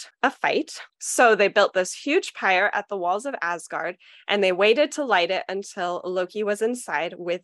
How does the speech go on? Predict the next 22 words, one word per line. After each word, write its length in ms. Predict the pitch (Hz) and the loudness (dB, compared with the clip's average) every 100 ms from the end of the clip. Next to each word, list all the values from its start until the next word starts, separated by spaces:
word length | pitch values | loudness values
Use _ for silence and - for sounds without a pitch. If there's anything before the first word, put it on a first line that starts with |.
| - | -6
Eden 340 | 180 170 170 - | -4 -2 -2 -4
as 180 | 165 - | -6 -6
in 160 | 185 170 | -6 -6
the 120 | 160 | -4
acorn 400 | 180 170 160 160 | -6 -6 -8 -8
form. 440 | - 175 - - - _ - - - | -6 -4 -4 -8 -16 _ -20 -8 0
And 120 | 185 | 2
then 120 | 180 | 2
Thiazi 440 | 190 202 269 262 | 4 4 4 0
flew 240 | 247 220 175 | 0 0 4
over 320 | 269 320 240 | 4 4 4
it 160 | 196 - | 4 2
just 300 | 240 262 247 | -4 -2 -2
as 180 | 226 214 | -2 -2
it 100 | 185 | -6
ignited, 540 | 180 202 220 226 220 _ _ | -6 -2 0 0 -4 _ _
and 80 | 190 | -6
he 80 | 190 | -6
was 140 | 170 | -6
burned 320 | 165 226 247 247 | -2 0 0 -4
to 120 | 247 | -8
death. 500 | - 185 - _ | -4 -4 -4 _